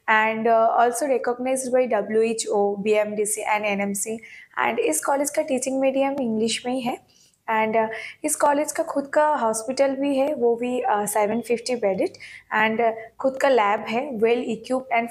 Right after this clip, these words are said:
furnished है। इनका लाइब्रेरी बहुत वर्स्ट एरिया के ऊपर बना हुआ है and इस लाइब्रेरी में almost फ़ाइव हंड्रेड प्लस बुक्स है and बहुत सारे बुक्स मौजूद भी है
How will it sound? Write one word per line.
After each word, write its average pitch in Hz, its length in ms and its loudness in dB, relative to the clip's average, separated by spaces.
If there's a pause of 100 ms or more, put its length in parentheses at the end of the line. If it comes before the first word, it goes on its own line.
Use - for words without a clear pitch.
furnished 196 440 0
है। - 120 -14 (120)
इनका 254 240 2
लाइब्रेरी 254 640 2
बहुत 233 460 0
वर्स्ट 226 400 0
एरिया 262 240 2
के 269 160 -2
ऊपर 262 280 2
बना 226 280 2
हुआ 247 320 0
है 269 460 0
and 262 160 2
इस 269 300 0
लाइब्रेरी 233 520 2
में 269 160 0
almost 220 640 0
फ़ाइव 214 260 2
हंड्रेड 233 240 0
प्लस 254 500 -2 (120)
बुक्स 240 360 2
है 294 140 -4
and 220 360 -2
बहुत 220 340 0
सारे 254 180 0
बुक्स 262 380 -4
मौजूद 202 440 0
भी 247 120 -2
है 247 160 -6